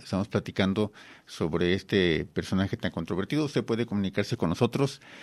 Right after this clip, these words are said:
al teléfono treinta y uno treinta y cuatro veintidós veintidós, el de las extensiones doce ochocientos uno a la doce ochocientos tres. Eh, llámenos, eh, apúntese para recibir este obsequio,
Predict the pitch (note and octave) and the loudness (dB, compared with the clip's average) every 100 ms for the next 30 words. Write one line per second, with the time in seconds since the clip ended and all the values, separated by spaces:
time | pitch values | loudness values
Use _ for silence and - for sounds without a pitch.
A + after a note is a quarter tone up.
0 | - - A2+ B2+ F#3+ F3 D3+ D#3 D#3 D#3+ | -20 0 2 6 8 8 6 6 4 4
1 | D3+ D#3 D3 D3 C#3+ G#2+ G2+ - A#2 B2+ | 2 4 4 4 2 0 0 2 2 4
2 | G#2+ F#2 F2+ G2 G#2 A#2 C3 C#3+ D3 - | 2 2 2 2 2 0 4 4 4 -4
3 | - - F#2+ F#2 - E2+ E2+ C3 - C3+ | -8 -2 0 0 0 0 0 0 2 2
4 | C#3 C3 C3 A2 B2 B2 - C3+ - G#2+ | 4 2 2 0 0 0 0 0 0 -2
5 | - A2 - C3 C#3 C#3 G#2 F#2+ F#2 A2 | -2 -4 2 4 4 2 4 4 4 4
6 | C3 C3+ - G2+ F#2+ - G#2+ - A2 - | 2 0 -2 -2 -2 0 2 2 -2 -4
7 | - - - - _ - F2 - - - | -18 -20 -20 -20 _ 0 0 -2 -8 -14
8 | _ - - - G#2 F#2 F2 F2+ B2+ C#3+ | _ -20 -18 -2 2 4 4 6 8 10
9 | C#3+ D3 - - - B3+ F#2+ F#2+ A#2+ C3 | 8 4 -2 -12 -8 -2 2 2 2 2
10 | B2+ B2+ A#2+ G#2 F#2 F#2+ - A2+ A2+ A#2 | 2 2 2 2 0 -2 2 4 4 4
11 | B2 G2+ E2+ C3+ B2+ C#3+ | 4 4 4 2 4 4